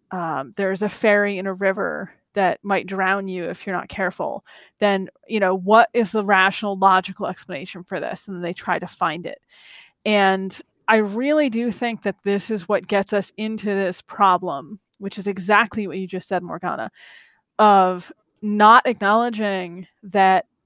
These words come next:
you have to look at these beliefs in the context of people actually believed them, do still believe them, which is a whole separate conversation. But,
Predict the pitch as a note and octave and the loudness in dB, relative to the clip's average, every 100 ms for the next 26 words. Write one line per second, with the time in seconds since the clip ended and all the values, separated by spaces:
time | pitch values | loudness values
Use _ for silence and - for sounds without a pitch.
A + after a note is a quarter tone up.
0 | _ G#3 G3+ G3+ - - B3 A#3+ C#4+ B3 | _ -10 -8 -8 -8 2 2 2 -2 -4
1 | A3+ A3+ G#3+ G3 - F#3+ G#3 G#3 - - | -4 -6 -6 -8 -8 -6 -4 -4 -8 -10
2 | F#3+ F3 - G3+ G3+ G#3 G3+ - - F#3+ | -8 -8 -6 -4 -2 -2 -4 -4 -2 2
3 | F3+ E3 E3+ _ _ _ _ _ - C4+ | 2 0 -8 _ _ _ _ _ -6 -2
4 | C4+ G3 - F#3+ - A3 G#3 G3 G#3 F#3+ | 4 4 6 0 0 -8 -6 -6 -6 -4
5 | G#3 C4 - D#3+ D3+ _ _ _ _ _ | -4 -4 -6 -8 -8 _ _ _ _ _
6 | _ _ _ F#3+ - - E4+ B3 G#3 G3 | _ _ _ -14 -8 -2 0 2 0 -2
7 | G#3 F#3+ - - G3 - F#3+ F3+ - A3 | -4 -6 -10 -6 -6 -4 -8 -8 -6 -8
8 | F#3+ D4+ C4 F3+ F3 F3+ G#3 F#3+ | -6 -6 -6 -8 -8 2 4 4